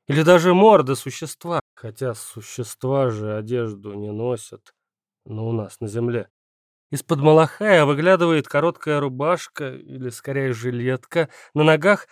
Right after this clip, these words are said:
стоптанные кожаные полусапоги без подошв. Над ними грязнющие портки, это видно даже в полутьме. Что сказать, на мой неискушённый взгляд простого электрика и человека,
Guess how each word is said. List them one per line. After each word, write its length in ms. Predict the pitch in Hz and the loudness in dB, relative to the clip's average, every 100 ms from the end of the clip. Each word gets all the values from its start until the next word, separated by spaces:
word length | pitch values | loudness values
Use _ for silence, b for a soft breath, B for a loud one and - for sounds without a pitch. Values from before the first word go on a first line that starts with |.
| b | b
стоптанные 600 | - - 202 - 185 175 | -8 -4 -2 0 2 2
кожаные 760 | 170 196 175 180 175 165 156 135 b b | 0 0 0 2 2 2 0 -2 b b
полусапоги 920 | - 185 175 - 139 - 151 143 190 180 | -2 0 0 -4 -10 -4 -4 -4 -6 -8
без 240 | 139 - | -8 -12
подошв. 800 | - 143 123 151 127 - - - _ _ | -10 -10 -8 -8 -6 -8 -16 -20 _ _
Над 300 | 123 117 127 | -6 -2 0
ними 400 | 147 175 190 196 | 4 4 4 2
грязнющие 680 | 160 165 147 151 165 - 165 | 0 -2 -2 -4 -6 -8 -10
портки, 760 | 156 147 131 - - 165 170 170 b b | -4 -4 -4 -10 -16 -10 -8 -8 b b
это 220 | 123 135 | -14 -10
видно 320 | 131 123 127 | -8 -6 -6
даже 220 | 123 123 | -4 -6
в 120 | - _ | -8 _
полутьме. 640 | 139 139 - 127 104 - _ _ _ _ _ | -10 -10 -8 -8 -8 -12 _ _ _ _ _
Что 240 | - - 202 | -14 -4 -4
сказать, 1040 | - - 185 175 147 139 190 214 - - b b b | -4 -2 2 2 -2 -6 -4 -4 -6 -14 b b b
на 180 | 151 165 | 2 4
мой 240 | 190 185 | 6 4
неискушённый 920 | 170 170 160 - 151 - 185 180 156 | 4 2 0 -6 -12 -8 -2 0 0
взгляд 500 | 135 127 135 175 170 - | -2 -6 -2 0 0 -2
простого 680 | 143 - - 170 147 139 | -4 -4 -8 -6 -6 -6
электрика 600 | 135 156 170 - 143 - 143 | -4 -6 -6 -10 -14 -10 -10
и 80 | |
человека, 880 | 135 - 139 139 180 202 - 110 92 | -10 -10 -6 -4 -2 -4 -6 -10 -10